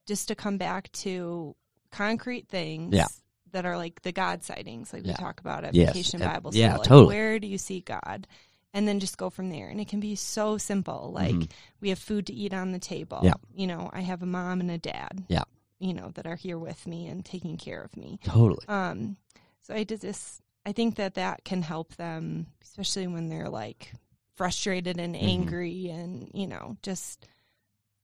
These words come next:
Speaker 1: well, God didn't create you to be that way.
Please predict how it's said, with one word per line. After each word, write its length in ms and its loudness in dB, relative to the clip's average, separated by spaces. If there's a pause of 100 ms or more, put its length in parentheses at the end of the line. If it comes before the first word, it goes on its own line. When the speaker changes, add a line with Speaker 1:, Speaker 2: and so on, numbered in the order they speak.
(180)
Speaker 1:
well, 380 0
God 220 0
didn't 240 2
create 320 -2
you 180 -4
to 100 -4
be 140 -8
that 260 -8
way. 360 -12